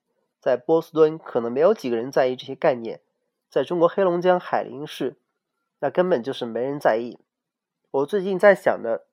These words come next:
是如何一句话说清楚，知笔墨。知笔墨是一个用户公司，它为用户提供了一个注重原创、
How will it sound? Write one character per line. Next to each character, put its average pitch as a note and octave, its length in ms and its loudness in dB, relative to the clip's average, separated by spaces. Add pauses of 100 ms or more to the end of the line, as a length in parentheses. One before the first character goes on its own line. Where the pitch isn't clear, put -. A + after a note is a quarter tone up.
(140)
是 D#3 220 -6
如 C3 200 -4
何 G3+ 160 0
一 C#3+ 180 -10
句 F3+ 120 -6
话 E3+ 240 2
说 F#3 220 -2
清 F#3 260 -6
楚， - 220 -12 (220)
知 G3 220 -6
笔 A#2+ 180 -10
墨。 C#3 320 -4 (580)
知 - 160 -8
笔 D#3+ 160 -4
墨 E3+ 180 0
是 F#3+ 140 -6
一 F3+ 40 -8
个 F#3 100 -2
用 G3 180 -2
户 E3+ 140 -2
公 D3 180 -6
司， D3 300 -8 (320)
它 F#3+ 160 6
为 G3 100 6
用 F3 120 2
户 E3+ 180 0
提 D#3 160 -8
供 F3 120 -2
了 E3 60 0
一 D#3+ 40 -6
个 E3+ 100 -2
注 E3+ 200 -12
重 E3+ 180 -4
原 A#2 220 -6
创、 - 300 -2